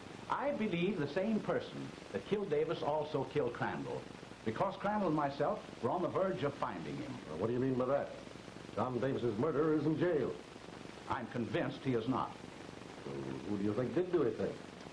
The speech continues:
Speaker 1: Well, eleven or twelve years ago, Davis was mixed up in a racket with a couple of men. The law came down on them. Davis framed his partners. They got ten years each. Davis went free. They swore that they'd get him.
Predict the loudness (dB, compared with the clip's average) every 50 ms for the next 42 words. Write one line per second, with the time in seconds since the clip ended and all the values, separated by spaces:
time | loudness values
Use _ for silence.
0 | -12 -14 -12 -14 -14 -14 -14 -14 -14 -14 -14 -14 -14 -14 -12 -2 0 0 2 4
1 | 2 2 4 4 2 2 2 2 2 2 2 2 2 2 2 4 4 4 2 2
2 | 0 0 0 2 2 4 4 2 2 -2 -6 -12 -14 -16 -16 -12 0 2 2 2
3 | 4 2 0 0 0 0 2 2 0 0 -2 0 2 2 2 2 -2 -10 -2 2
4 | 4 4 4 4 4 2 2 0 -4 -8 -6 -4 -2 -2 0 0 0 2 2 2
5 | 4 6 4 4 4 0 -2 -6 -8 -10 -12 -12 -14 -12 -14 -2 0 2 4 4
6 | 6 6 4 4 4 2 0 2 4 4 4 4 4 2 2 2 0 0 -2 -2
7 | -4 -8 -10 -10 -12 -14 -12 -14 -14 -14 -12 -12 -12 -12 -12 -6 0 2 2 2
8 | 4 2 0 0 2 2 2 4 6 6 6 6 4 2 2 0 -2 -4 -4 -4
9 | -6 -6 -8 -6 -4 -4 -6 -6 -10 -12 -14 -14 -14 -14 -14 -12 -12 -12 -2 0
10 | 0 2 4 2 2 2 2 0 2 4 6 6 6 6 6 6 6 6 6 4
11 | 4 4 4 4 4 2 0 -6 -10 -10 -12 -12 -4 0 0 2 2 0 0 2
12 | 0 0 0 0 0 2 2 2 2 0 -2 -6 -8 -12 -12 -12 -14 -12 -14 -12
13 | -12 -2 -2 0 0 0 2 2 4 6 6 6 4 4 4 2 2 2 4 2
14 | 0 0 0 -2 -4 -4